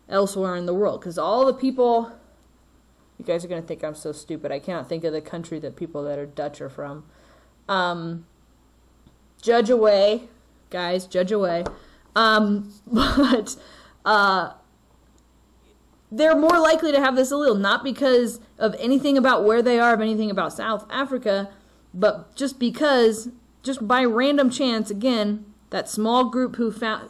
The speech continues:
or settled that, uh, colony, I guess it probably was, in South Africa had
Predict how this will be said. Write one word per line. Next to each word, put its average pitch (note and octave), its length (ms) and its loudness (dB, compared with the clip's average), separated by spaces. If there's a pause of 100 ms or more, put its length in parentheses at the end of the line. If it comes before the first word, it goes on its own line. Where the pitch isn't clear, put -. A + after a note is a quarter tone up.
or F#3 160 -6
settled G#3 640 0 (380)
that, G3 280 -6 (140)
uh, F3 500 -2 (1800)
colony, F3 500 -4
I E3+ 100 -6
guess E3 240 -8
it D#3 80 -16
probably E3 360 -4
was, E3 340 -4 (440)
in F#3+ 240 -6
South F#3+ 240 -4
Africa G3 580 -4 (200)
had F#3 520 -4